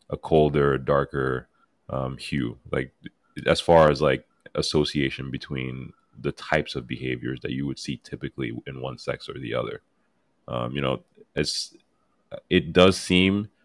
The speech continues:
as if it's completely arbitrary at this point, 'cause there's no real, um,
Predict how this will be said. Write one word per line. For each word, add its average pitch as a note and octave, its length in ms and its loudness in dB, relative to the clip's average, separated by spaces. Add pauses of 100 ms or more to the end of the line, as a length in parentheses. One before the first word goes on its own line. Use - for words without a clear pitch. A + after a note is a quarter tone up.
(100)
as E2+ 160 6
if E2 100 2
it's F2 100 4
completely E2+ 460 4
arbitrary D#2+ 540 6
at C#2 180 -4
this D2+ 160 -2
point, - 380 -2 (400)
'cause C2+ 240 -6 (440)
there's D#2 220 2
no D#2 220 2
real, D2 400 2
um, A1+ 320 -6